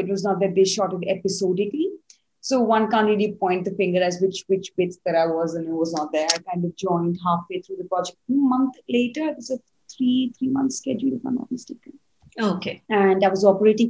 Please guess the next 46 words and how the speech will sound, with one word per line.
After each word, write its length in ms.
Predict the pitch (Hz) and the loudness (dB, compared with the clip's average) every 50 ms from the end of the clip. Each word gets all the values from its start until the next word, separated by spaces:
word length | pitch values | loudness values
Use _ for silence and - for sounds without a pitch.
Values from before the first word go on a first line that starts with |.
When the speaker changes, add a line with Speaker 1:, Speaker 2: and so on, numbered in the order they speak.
| - 208 | 2 2
Speaker 1:
camera 260 | 190 190 190 190 185 180 | 2 4 2 2 2 2
for 100 | 196 185 180 185 | -2 0 0 0
Declan 320 | 175 175 185 180 180 180 175 - - - | -2 0 -2 -2 -2 -2 -2 -4 -4 0
Quinn, 500 | 247 262 262 240 226 214 202 202 202 196 190 | 2 4 6 6 4 4 4 0 0 0 2
who's, 360 | 196 202 202 190 185 - - | 2 2 2 0 0 -2 -2
uh, 280 | 185 190 180 180 175 175 | 0 2 4 4 4 4
Mira's 540 | 175 180 185 190 180 180 185 185 185 175 175 170 | 2 0 0 0 2 2 2 2 0 0 -2 0
long, 480 | 185 180 175 175 180 175 175 175 175 _ _ _ _ - - 175 175 - - - | 0 2 2 2 2 0 -2 -4 -8 _ _ _ _ -16 -16 -16 -14 -12 -8 -6
uh, 80 | 175 185 175 - - 202 | -6 -6 -6 -6 -4 -2
you 80 | 196 | 0
know, 100 | 190 185 180 | 0 0 0
he, 80 | 196 196 | -2 -2
I 40 | |
think 160 | 196 220 226 220 | 0 0 0 2
they, 140 | 208 208 202 - _ _ _ - | 2 0 -2 -8 _ _ _ -2
they 180 | 202 196 196 - | -2 -2 -2 -2
photographed 600 | - 190 180 175 190 190 196 202 196 190 190 - | -6 -6 -6 -4 -8 -4 -2 -2 -2 -2 -4 -2
Monsoon 420 | 196 190 180 175 175 - 180 180 175 | -2 -2 0 0 -2 -2 -2 0 2
Wedding 300 | 180 190 190 247 262 240 | 2 4 4 4 2 2
together 640 | 262 233 254 247 240 247 247 247 247 240 240 233 233 - _ _ _ _ _ _ _ - | 0 0 0 0 0 0 0 0 2 2 2 0 -2 -6 _ _ _ _ _ _ _ -8
and 540 | 185 185 180 175 175 170 170 170 170 165 - - - - | -6 -4 -2 -2 -2 -4 -4 -6 -8 -8 -10 -14 -14 -14
a 60 | 185 180 | -16 -12
few 220 | - 208 202 196 185 185 | -10 -6 -4 -2 -2 -2
other 380 | 175 180 180 180 175 175 175 175 _ _ _ _ _ _ - | -2 -2 -2 -2 -2 -6 -8 -12 _ _ _ _ _ _ -4
films 260 | - 190 185 180 175 180 | -2 -2 -2 0 -2 -4
of 100 | 180 175 175 170 | -4 -4 -6 -8
ours. 340 | 170 170 170 175 175 - _ _ _ _ _ _ - | -8 -8 -8 -10 -14 -18 _ _ _ _ _ _ -18
So, 480 | - - - 208 196 185 185 180 180 - - | -14 -10 -4 -2 -2 0 0 -2 -4 -4 -2
and 140 | 190 196 | -4 -4
he, 400 | 190 - - 220 220 226 226 - - | -4 -4 -6 -4 -2 -2 -2 -2 -2
I 20 | |
was 160 | 202 208 196 | -2 -2 0
operating, 540 | 202 190 185 - 196 196 190 190 196 196 196 | 0 0 0 2 2 2 2 2 0 -4 -6
so 120 | - - 208 | -4 -4 -2
he 140 | 190 220 208 | 0 0 0
was 160 | 196 208 208 | 0 2 2
the 60 | 226 | 2
director 380 | 180 185 175 170 170 175 - 190 185 | 0 2 0 0 -2 -2 -4 -4 -4
of 60 | 180 | -4
photography 600 | 190 185 165 156 147 147 151 151 _ - 190 196 | -6 -6 -4 -6 -6 -6 -10 -18 _ -2 0 0
and 100 | 190 185 | 0 2
I 60 | 175 | 0
was 120 | 170 175 175 | 0 0 0
operating 460 | 170 165 - 170 165 160 156 165 170 | -2 -4 -4 -4 -4 -4 -4 -4 -6
the 60 | 165 165 | -6 -4
camera 320 | - 156 147 147 143 | -6 -8 -8 -8 -14